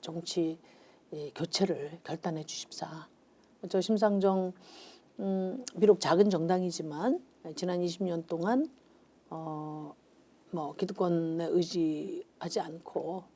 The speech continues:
또 재벌 눈치 보지 않고 오로지 국민들이 쥐어주시는 힘에 의지해서 여기까지 왔거든요. 이제 이런, 어, 소신 있고 또 미래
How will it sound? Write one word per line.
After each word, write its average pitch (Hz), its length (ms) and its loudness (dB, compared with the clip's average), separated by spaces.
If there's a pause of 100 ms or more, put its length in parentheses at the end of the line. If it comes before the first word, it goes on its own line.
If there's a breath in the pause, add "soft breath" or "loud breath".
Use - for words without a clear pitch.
또 175 100 -6
재벌 175 300 8
눈치 165 240 2
보지 165 240 -6
않고 170 420 -10 (420 soft breath)
오로지 202 280 12
국민들이 202 600 4
쥐어주시는 196 640 10
힘에 240 260 6
의지해서 180 480 6
여기까지 165 320 -2
왔거든요. 165 520 -6 (600 soft breath)
이제 165 340 4
이런, 220 480 8 (420 soft breath)
어, 190 240 0
소신 214 760 4
있고 233 520 8 (180)
또 190 640 6
미래 196 760 10